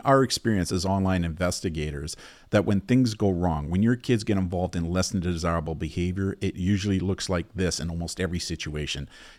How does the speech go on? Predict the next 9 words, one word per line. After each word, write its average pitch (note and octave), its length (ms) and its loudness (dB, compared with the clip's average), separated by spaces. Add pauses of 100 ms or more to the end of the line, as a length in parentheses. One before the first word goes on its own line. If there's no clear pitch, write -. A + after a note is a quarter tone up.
Teen A#2 460 6
in D3+ 160 4
their C#3 100 2
bedroom F#2+ 480 0
at B2 220 2
night, F#2 320 0
internet A2+ 400 2
access F2+ 460 -4
unsupervised. D#2+ 880 -6